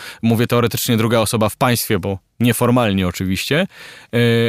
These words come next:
ale osoba, na której wisi w tym momencie władza, e, bo większość po prostu parlamentarna Partii Sprawiedliwości i Rozwoju. Em, Devleta Bahçeliego można interpretować jako człowieka, który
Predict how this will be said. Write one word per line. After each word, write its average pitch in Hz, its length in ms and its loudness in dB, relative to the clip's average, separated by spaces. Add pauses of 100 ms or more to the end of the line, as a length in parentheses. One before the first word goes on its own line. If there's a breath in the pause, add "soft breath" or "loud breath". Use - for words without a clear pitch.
(120)
ale 147 180 2
osoba, 135 260 0
na 120 100 2
której 120 320 0
wisi 101 480 0
w - 60 -6
tym 92 160 0
momencie 95 420 2
władza, 95 560 0
e, 95 420 0
bo 120 160 0
większość - 540 -2
po - 140 -8
prostu - 320 -6
parlamentarna 95 800 -2 (160)
Partii 104 320 -2
Sprawiedliwości 95 720 -2
i 95 60 -2
Rozwoju. 82 420 -2 (520 loud breath)
Em, 101 520 2 (160)
Devleta 127 480 0
Bahçeliego 131 480 0
można 117 440 2
interpretować 104 800 -2
jako 98 200 -2
człowieka, 98 440 -2
który 107 520 0